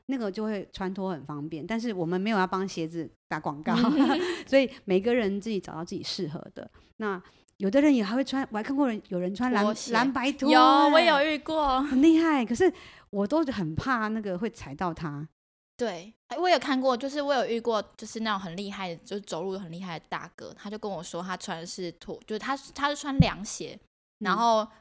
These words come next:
Speaker 2: 穿袜子。对，他穿袜子，穿凉鞋。
Speaker 1: 哦。
Speaker 2: 然后有人是穿拖鞋，穿，穿袜子，就是各种装扮都有这样子。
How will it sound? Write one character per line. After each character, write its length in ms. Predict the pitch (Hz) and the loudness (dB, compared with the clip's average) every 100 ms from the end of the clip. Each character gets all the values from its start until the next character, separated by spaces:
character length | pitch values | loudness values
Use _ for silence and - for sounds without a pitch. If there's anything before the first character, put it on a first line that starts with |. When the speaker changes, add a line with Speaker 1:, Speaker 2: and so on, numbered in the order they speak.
| - | -16
Speaker 2:
穿 260 | - 214 233 | -6 -4 0
袜 240 | 220 98 - | -2 -2 -16
子。 160 | - - _ _ _ _ - | -20 -20 _ _ _ _ -10
对， 100 | 208 | -6
他 100 | 214 | -6
穿 240 | 220 233 | -4 -2
袜 160 | 240 208 | 2 2
子， 80 | 180 | 2
穿 240 | 202 196 | 0 2
凉 240 | 190 185 170 | 2 0 -2
鞋。 80 | 151 | -2
Speaker 1:
哦。 40 | 170 | -2
Speaker 2:
然 100 | 247 | 0
后 60 | |
有 80 | 285 | 2
人 120 | 226 208 | 0 -2
是 140 | 226 | -4
穿 240 | 240 202 | -2 -4
拖 280 | 220 214 196 | -4 -4 -4
鞋， 200 | 214 180 | -4 -8
穿， 400 | - 185 175 180 _ _ - | -8 -8 -8 -10 _ _ -12
穿 480 | 202 185 185 190 | -6 -4 -4 -6
袜 220 | 208 175 85 | 0 0 0
子， 240 | - - - - | -12 -20 -20 -20
就 100 | - | -8
是 80 | 247 | -8
各 240 | 254 277 214 | 0 0 0
种 460 | 190 175 170 175 | -4 -8 -10 -12
装 260 | - 214 220 | -4 -4 0
扮 240 | 233 202 185 | 0 0 -2
都 240 | 175 180 | -2 -2
有 220 | 185 123 | -6 -8
这 120 | 170 | -8
样 200 | 180 175 | -10 -10
子。 200 | 170 151 | -16 -18